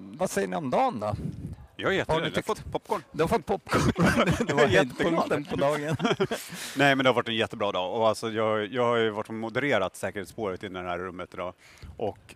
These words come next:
Speaker 2: är så glad över att ämnet får sån fokus.
Speaker 1: Mm.
Speaker 2: Eh, det behöver, vi behöver bli bättre på säkerhet generellt. Och det har varit jättemycket bra talare.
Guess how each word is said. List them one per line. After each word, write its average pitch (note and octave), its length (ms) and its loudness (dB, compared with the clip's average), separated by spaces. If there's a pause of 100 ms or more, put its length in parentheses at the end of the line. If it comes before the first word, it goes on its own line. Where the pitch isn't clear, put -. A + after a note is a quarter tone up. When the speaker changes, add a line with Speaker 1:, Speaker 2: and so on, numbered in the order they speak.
Speaker 2:
är G2 240 -2
så G#2 240 -8
glad A2 440 0
över F#2+ 340 -4
att - 400 -10
ämnet G#2 480 -8
får G#2+ 260 -8
sån G2 240 -10
fokus. - 560 -12
Speaker 1:
Mm. G2 160 -8 (280)
Speaker 2:
Eh, F#2+ 100 -6
det F#2+ 120 -4
behöver, C#3+ 380 0
vi A2+ 140 -6
behöver B2+ 180 -2
bli B2 100 -8
bättre F#2 240 -8
på G2 100 -12
säkerhet G2 420 -8
generellt. A#2 500 -4
Och A2 200 -6
det A2+ 60 -4
har G2+ 40 -2
varit F#2+ 160 -4
jättemycket G2+ 800 -10
bra F#2+ 140 -4
talare. G2+ 440 -2